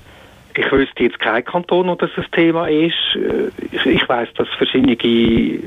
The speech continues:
L-G-B-T-I-Q-Personen kandidieren in, in verschiedenen Kantonen.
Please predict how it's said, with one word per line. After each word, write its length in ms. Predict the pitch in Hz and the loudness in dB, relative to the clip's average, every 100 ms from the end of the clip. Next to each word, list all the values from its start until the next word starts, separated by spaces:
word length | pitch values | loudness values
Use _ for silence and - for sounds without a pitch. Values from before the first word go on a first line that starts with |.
| - - - | -12 -18 -12
L-G-B-T-I-Q-Personen 2250 | - - 127 - 123 - 117 123 120 117 117 - 151 123 123 120 110 - 113 - 117 113 104 | -4 0 0 0 -2 0 0 0 0 0 -4 -4 0 2 4 2 -2 -4 -6 0 0 0 -2
kandidieren 680 | - 107 104 - 113 120 98 | -2 -2 0 2 2 2 0
in, 260 | 110 107 | -2 0
in 80 | 120 | 0
verschiedenen 400 | - - 127 120 | 0 2 2 2
Kantonen. 840 | - 113 - 104 - 151 180 208 | 0 -2 -2 -2 0 2 4 2